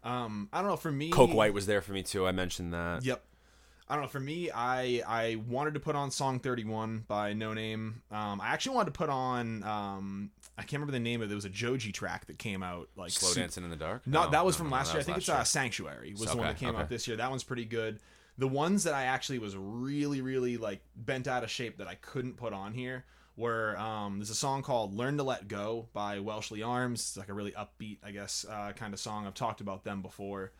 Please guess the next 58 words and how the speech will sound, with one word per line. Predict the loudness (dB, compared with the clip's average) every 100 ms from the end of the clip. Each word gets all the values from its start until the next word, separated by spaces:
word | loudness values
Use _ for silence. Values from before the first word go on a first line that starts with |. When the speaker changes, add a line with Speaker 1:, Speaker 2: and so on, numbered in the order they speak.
| -20 -20 -18 -4
Speaker 1:
And, | -2 -2 -2 -2 -4 -2
um, | -2 0 -2 -4 -6 -6 -4
also | 0 0 2 2 2
"Proud | 2 2 4
of | 2
You" |
by | -2 -4
Earth | -6 -8
Gang, | -8
'cause | 0
I | 2
just | 4
like | 2 2
that | 0
song | 0 -2
a |
lot. | -8 -2
It's | 4
just, | 8 10
like, | 8
Speaker 2:
Yeah. | 8
Speaker 1:
it's, | 6
like, | 6 6
very | 6 4
catchy | 2 0 0
and | 0
upbeat, | -2 0 0 0
but, | -2
like, | -2 -2
Speaker 2:
Mm-hmm. | -6 -12 -20 -20 -6 4
Speaker 1:
when | 6 6
there | 6
were | 6 6 8
so | 6 6 4
many | 2 0
other | 0 -2 -2
catchy | -6 -4 -2 -2
and | -4
upbeat | -6 -6 -4 0
songs | 2 2 0 -2
on | 0 2 2
my | 0 0
list | 0 0 -2 -2
that | -4
I | -4
would | -2
say | -2 -2
are |
better | -4 -4 -4
than | -4 -2
this | 2 2
one, | 2 0 -2 -6 -6
I | -4
was | -2 -2
kinda | -4 -4 -4
hard | 0 -2 -2
pressed | -6 -4 -6 -6
to | -8 -8